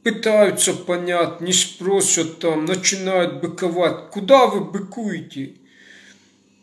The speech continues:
Полова Болгерецка, он вра, вот без пяти минут там сколько-то в электронном рации будьте, будьте служить как рабы. Кого, на кого вы быкуете?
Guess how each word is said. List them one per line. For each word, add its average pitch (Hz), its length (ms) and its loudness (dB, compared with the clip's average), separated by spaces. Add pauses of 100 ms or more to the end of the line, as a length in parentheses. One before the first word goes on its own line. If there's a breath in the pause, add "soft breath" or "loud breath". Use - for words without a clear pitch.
(1000 loud breath)
Полова 233 500 8
Болгерецка, 175 760 4
он 165 240 0
вра, 151 760 0
вот 175 400 -2
без 190 200 2
пяти 202 420 -6
минут 175 480 -4
там 151 240 -4
сколько-то 175 560 -2
в 135 180 -2
электронном 180 720 0
рации 160 480 4
будьте, 147 540 -8
будьте 160 420 -8
служить 170 540 -6
как 147 260 -4
рабы. 147 300 -6
Кого, 196 420 -2
на 180 160 2
кого 208 400 0
вы 160 180 0
быкуете? 160 840 -8